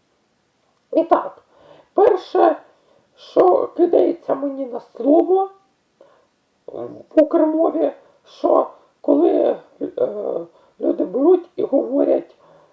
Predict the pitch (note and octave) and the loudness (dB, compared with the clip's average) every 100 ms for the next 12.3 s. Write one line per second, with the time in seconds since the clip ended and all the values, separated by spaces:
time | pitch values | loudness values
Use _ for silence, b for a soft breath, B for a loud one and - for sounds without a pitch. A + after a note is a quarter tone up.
0 | b - - C4 - _ _ _ _ _ | b -6 -2 0 -2 _ _ _ _ _
1 | _ - F4+ G#4 _ _ _ C#4 E4 F4 | _ -2 -2 -2 _ _ _ 0 4 4
2 | D#4+ D#4+ D#4 - B3 G3+ - - - _ | 4 4 4 2 -6 -6 -8 -14 -18 _
3 | _ _ _ _ G3 A#3+ D4+ E4+ - - | _ _ _ _ -14 -4 -4 -2 -6 -12
4 | _ _ _ _ _ _ - A#2 B2+ F4 | _ _ _ _ _ _ -20 -8 -2 0
5 | E4+ E4+ D#4+ E4 D4 D#4 D#4 - - - | 0 0 0 0 2 2 2 -2 -6 -6
6 | - - _ _ _ _ - A#2 C#4+ F#4+ | -12 -16 _ _ _ _ -18 -2 4 6
7 | - E4 - - F4 G#4 - - - - | 6 2 -2 6 6 6 0 -12 -6 -6
8 | - _ _ _ _ _ - F#4 F#4 D4+ | -6 _ _ _ _ _ 0 0 2 0
9 | F4 F4 - E4+ F4+ C#4+ - - - - | 2 0 2 4 6 4 0 -16 -18 -18
10 | - _ _ _ _ _ _ _ _ _ | -20 _ _ _ _ _ _ _ _ _
11 | - - C#3 B2+ - - F3+ A3+ A#3+ B3 | -2 2 4 2 -2 -6 -4 -4 -2 -4
12 | A3 - - | -6 -10 -14